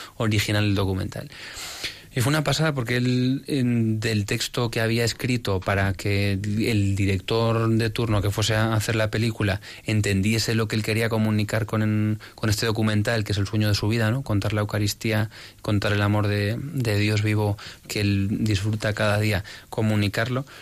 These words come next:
Mm, se le ocurrió con otra serie de libros que él publica como churros.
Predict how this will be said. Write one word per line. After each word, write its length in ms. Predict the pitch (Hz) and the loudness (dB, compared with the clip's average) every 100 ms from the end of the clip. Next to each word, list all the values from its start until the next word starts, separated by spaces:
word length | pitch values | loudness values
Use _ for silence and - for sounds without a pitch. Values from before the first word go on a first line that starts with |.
| - - - | -20 -20 -6
Mm, 480 | 127 110 107 104 104 - - - - | -2 2 2 2 0 -2 -10 -18 -6
se 140 | - 107 | -2 0
le 100 | 107 | 0
ocurrió 580 | 107 107 117 127 131 | 0 0 2 2 0
con 140 | 127 120 | 0 0
otra 160 | 120 | 0
serie 180 | 117 120 | -2 -2
de 80 | 117 | 0
libros 240 | 127 104 | 0 0
que 80 | 90 | -2
él 60 | 101 | -4
publica 480 | 95 101 98 95 95 | 0 -2 0 0 0
como 200 | 95 90 | 0 -2
churros. 380 | - 98 104 | -2 0 0